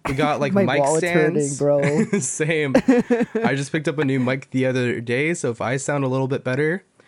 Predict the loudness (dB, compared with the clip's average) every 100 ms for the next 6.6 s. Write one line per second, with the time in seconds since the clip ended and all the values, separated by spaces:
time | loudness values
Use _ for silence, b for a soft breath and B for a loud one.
0 | b -4 0 0 0 0 0 0 0 -2
1 | -2 -4 -6 -6 -8 -6 -4 -6 -8 -8
2 | -6 -8 -8 -8 -6 -4 -2 -2 -2 -2
3 | -2 -4 -4 -6 -6 -8 -6 -6 -6 -6
4 | -4 -4 -6 -8 -6 -4 -2 -2 -4 -8
5 | b b b -4 -2 -2 -2 -4 -6 -10
6 | -8 -8 -8 -12 -8